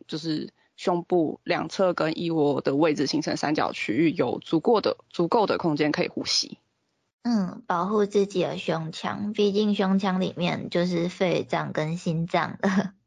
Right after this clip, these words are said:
Speaker 2: <laughs>
Speaker 1: 对，你要留点空隙给它。
Speaker 2: 嗯。
Speaker 1: 那如果不小心跌倒了，就千万不要躺平哦，不要放弃。
Speaker 2: <laughs> 不要躺平。
Speaker 1: 对。
Speaker 2: 在哪里跌倒，在哪里躺平，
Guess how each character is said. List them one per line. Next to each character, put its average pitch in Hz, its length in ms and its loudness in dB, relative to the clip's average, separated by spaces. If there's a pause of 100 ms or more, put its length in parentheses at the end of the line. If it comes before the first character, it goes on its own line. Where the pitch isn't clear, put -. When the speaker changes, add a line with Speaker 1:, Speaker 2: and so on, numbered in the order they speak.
Speaker 2:
<laughs> - 260 -18
Speaker 1:
对， 160 480 0
你 165 60 4
要 151 220 2 (140)
留 175 200 4
点 175 200 4
空 175 220 4
隙 156 140 0
给 - 180 -2
它。 - 120 -2 (540)
Speaker 2:
嗯。 202 380 4 (420)
Speaker 1:
那 185 240 2
如 139 140 0
果 175 220 2
不 196 100 2
小 - 160 0
心 160 200 2
跌 - 180 2
倒 - 200 2
了， 50 160 -4
就 - 360 0
千 - 180 2
万 190 80 4
不 156 60 4
要 147 100 4
躺 170 160 -2
平 - 200 -4
哦， - 200 -10
不 - 80 2
要 160 80 2
放 151 180 0
弃。 - 220 -6
Speaker 2:
<laughs> - 760 -2
不 392 60 6
要 349 160 6
躺 311 280 2
平。 269 340 2 (720)
Speaker 1:
对。 - 120 4
Speaker 2:
在 453 100 6
哪 285 160 4
里 285 140 2
跌 262 180 2
倒， 247 160 4
在 277 160 4
哪 247 160 2
里 240 80 2
躺 240 220 0
平， 277 180 0